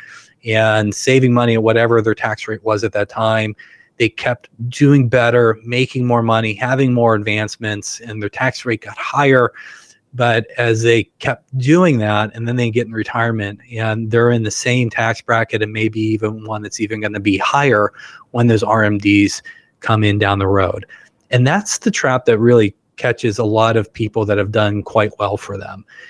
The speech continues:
You know, they have that money, and those required distributions at some point down the road are gonna push them into a higher tax bracket. And that's something that we've seen time and time again for clients like the successful Smiths. And it doesn't have to be that,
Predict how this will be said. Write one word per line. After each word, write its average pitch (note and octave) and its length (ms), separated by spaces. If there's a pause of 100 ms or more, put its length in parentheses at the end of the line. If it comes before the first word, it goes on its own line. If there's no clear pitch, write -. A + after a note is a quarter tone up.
(140)
You A2 100
know, G#2 40
they G#2 100
have C3 240
that D3 160
money, B2 260
and A2+ 100
those A2+ 180
required A#2+ 340
distributions A2 580
at G2+ 80
some A#2 220
point A2 260
down G#2 180
the G2+ 80
road G#2 240
are G#2 140
gonna G2+ 200 (120)
push - 240
them A2 300 (300)
into A2+ 360
a A2 60
higher G#2 240
tax G2 260
bracket. - 460 (100)
And A#2+ 100
that's D#3 200
something D#3 340
that A#2 140
we've A2+ 120
seen A2+ 300
time C3+ 300
and D3 80
time B2 200
again G#2+ 360
for G#2+ 420 (320)
clients A#2 420
like A2+ 200
the A2+ 100
successful A2+ 460
Smiths. G#2+ 480
And A#2+ 120
it A#2 60
doesn't D3 280
have B2+ 180
to A2+ 80
be A2 160
that, G#2+ 240